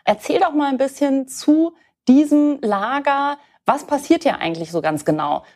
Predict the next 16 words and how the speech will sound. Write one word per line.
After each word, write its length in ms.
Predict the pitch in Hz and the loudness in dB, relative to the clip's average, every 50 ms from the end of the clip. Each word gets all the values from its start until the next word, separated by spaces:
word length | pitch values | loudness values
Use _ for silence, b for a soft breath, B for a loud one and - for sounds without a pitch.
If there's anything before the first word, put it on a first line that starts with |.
| b _ | b _
Und 360 | - 180 185 185 180 151 165 | -4 -2 -2 0 -2 0 0
wir 80 | 180 190 | 0 2
sind 160 | 196 220 233 | 2 0 0
ja 340 | 262 233 202 190 160 135 - - | 0 -2 -2 -2 -6 -10 -4 -2
angekommen, 560 | 190 226 285 302 294 302 - 285 285 277 277 | 0 0 2 0 -2 -4 -4 -2 0 0 0
sind 180 | 254 240 233 | 0 -2 -4
von 120 | - 240 220 | -4 -4 -4
der 120 | 214 - | -4 -4
Autobahn 300 | - 233 - - 240 233 | -4 -6 -4 -4 -4 -2
runtergefahren, 720 | 233 247 269 285 294 269 262 254 - 247 247 240 240 240 | 0 -2 -2 -2 -2 -6 -8 -8 -6 -6 -4 -4 -4 -4
haben 120 | 233 226 214 | -4 -4 -4
dieses 400 | 214 208 208 220 202 - _ _ | -4 -4 -6 -6 -8 -10 _ _
große, 460 | - 180 180 214 262 339 381 - 311 | -12 -2 2 2 4 2 2 0 -2
große 280 | 262 - 285 269 277 254 | 0 0 -2 0 0 0
Lager 340 | 214 214 233 262 262 214 175 | 0 0 0 0 -2 -4 -4
gesehen. 520 | 185 170 147 147 165 180 202 262 349 b | -6 -8 -6 -4 -4 -2 -2 -2 -4 b